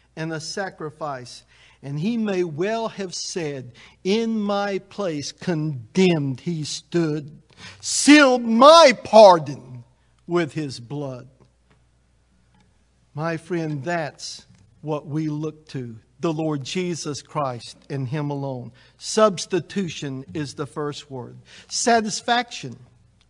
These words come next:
is the second word. You know that in the institution of the Passover, that the lamb had been, that was provided, they had to satisfy two aspects.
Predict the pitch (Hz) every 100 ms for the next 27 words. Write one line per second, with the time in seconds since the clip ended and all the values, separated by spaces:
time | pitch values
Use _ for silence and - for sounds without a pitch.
0 | - 175 165 160 - 202 196 - - 131
1 | 120 123 - - - - 170 196 220 208
2 | 180 175 170 196 185 196 208 - 185 -
3 | 208 - 185 175 170 156 160 208 208 202
4 | 180 156 143 - - - 180 180 175 190
5 | 220 202 170 151 - _ _ - 180 160
6 | 208 202 - - _ 180 180 180 180 -
7 | 196 185 190 196 170 156 214 156 196 247
8 | 240 - 202 - 240 233 196 - 190 165
9 | 151 - - 254 247 233 208 190 - -
10 | 139 - -